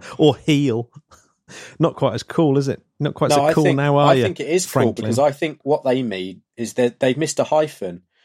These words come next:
Speaker 2: and it's basically people are saying hello to me when I'm planting on the moon. They're like, "Sup, planter?"
Speaker 1: Oh, I get you.
Speaker 2: You see it?
Speaker 1: Yeah.
Speaker 2: There we go. So, Matt, twenty-eighth of February,
Speaker 1: Mm-hmm.
Speaker 2: Soyuz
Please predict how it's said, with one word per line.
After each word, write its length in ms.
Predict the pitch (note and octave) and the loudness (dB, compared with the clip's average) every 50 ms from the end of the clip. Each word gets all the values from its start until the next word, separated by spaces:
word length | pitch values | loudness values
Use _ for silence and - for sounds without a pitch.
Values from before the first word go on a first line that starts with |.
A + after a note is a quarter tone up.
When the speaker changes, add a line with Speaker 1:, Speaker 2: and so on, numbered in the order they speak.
| _ _ _ _ _ - | _ _ _ _ _ -8
Speaker 2:
and 100 | A#2 A#2+ | -6 -6
it's 80 | B2+ - | -6 -4
basically 540 | - - C#3+ D3+ C#3 - C#3 - - A#2 A2 | -2 -2 -2 -2 -2 -6 -12 -10 -8 -8 -6
people 300 | - - C#3 C3 - B2+ | -4 -4 -4 -4 -4 -6
are 40 | A#2 | -4
saying 320 | - - B2 A#2 A2+ A2 | -2 0 0 0 0 -2
hello 220 | G#2+ A#2+ B2 B2 A#2+ | -2 0 0 0 -2
to 160 | - - A2+ | -4 -8 -10
me 140 | G#2 G2 G2+ | -8 -8 -6
when 100 | G#2 G#2+ | -6 -6
I'm 200 | G#2+ G#2+ G2+ - | -6 -6 -8 -8
planting 500 | _ - A#2+ A2+ G#2+ G#2 - - A2 A2 | _ -2 -2 -2 -2 -4 -8 -10 -8 -8
on 120 | G#2 G#2 | -8 -8
the 60 | G#2 G2+ | -6 -4
moon. 320 | A2+ A#2+ A2+ G2+ F#2 F2+ F#2+ | -2 -2 -2 -2 -6 -8 -6
They're 100 | A2 A2+ | -2 -2
like, 180 | A2+ A2 - - | -2 -2 -2 -4
"Sup, 320 | - - D3+ C#3+ - - _ | -6 -2 -2 -2 -2 -4 _
planter?" 580 | - B2+ A2 G#2+ G#2 - - C3+ C3 C#3 C#3 _ - | -4 -4 -4 -4 -4 -4 -2 0 0 -2 -2 _ -6
Speaker 1:
Oh, 120 | G#3+ G3 | -2 -2
I 40 | F#3 | -2
get 140 | D#3 G#2+ G2+ | -2 -4 -6
you. 80 | A#2+ A2 | -6 -8
Speaker 2:
You 80 | G#2 | -8
see 180 | - - D#3 D#3 | -6 -2 0 0
it? 180 | E3+ F#3+ - _ _ - | 0 0 -2 _ _ -2
Speaker 1:
Yeah. 180 | B3+ B3+ A3 - _ _ _ _ _ _ _ | -2 -2 -2 -4 _ _ _ _ _ _ _
Speaker 2:
There 140 | - B2+ B2+ | -2 0 0
we 80 | B2+ A#2 | 0 0
go. 300 | D3 C#3+ C#3+ C3 A2+ - _ _ _ - | 2 2 2 0 0 -4 _ _ _ -12
So, 160 | - - - | -6 -4 -2
Matt, 220 | E3+ D#3 - - | -2 -2 -2 -6
twenty-eighth 520 | - - F3 E3 F3 E3+ F3 F3+ F3 - - | -6 -4 -2 -2 0 0 0 0 -2 -6 -14
of 60 | C#3+ - | -10 -6
February, 600 | - B2 A2 F#2 - G#2 G2 G2 G#2 B2+ E3 F3 _ _ _ _ _ - | -4 -4 -4 -4 -6 -8 -6 -4 -6 -6 -8 -10 _ _ _ _ _ -2
Speaker 1:
Mm-hmm. 320 | D3+ D3 C3 D3+ D#3 E3+ F3 D#3+ _ _ _ _ | 0 0 2 2 2 2 0 -2 _ _ _ _
Speaker 2:
Soyuz 640 | - - - - - F#3+ G3 F#3 D3+ C#3+ C#3 C3 A#2 | -10 -6 -4 -2 0 0 2 2 0 0 0 -2 -4